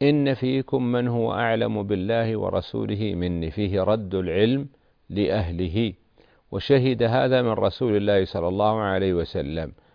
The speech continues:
أي كان حاضراً لهذه الوقعة أو لهذه الرواية حين وجودها، وأومى بيده إلى رجل فأشار إلى عبد الله ابن عمر، وفيه فضل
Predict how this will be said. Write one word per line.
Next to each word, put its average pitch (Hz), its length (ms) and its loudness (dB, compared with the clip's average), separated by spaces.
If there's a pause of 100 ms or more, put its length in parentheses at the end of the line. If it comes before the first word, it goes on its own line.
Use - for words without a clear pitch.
(160)
أي 113 140 0
كان 104 340 0
حاضراً 107 800 2 (380)
لهذه 98 960 2
الوقعة 87 720 2
أو 101 380 -2
لهذه 101 540 0
الرواية 95 680 2 (320)
حين 110 260 -4
وجودها، 90 760 -2 (520)
وأومى 110 560 4
بيده 104 760 0
إلى 107 320 2
رجل 110 440 2 (300)
فأشار 98 560 0
إلى 95 280 0
عبد 101 380 0
الله 95 640 -2
ابن 98 260 0
عمر، 92 460 0 (560)
وفيه 113 420 0
فضل 107 600 2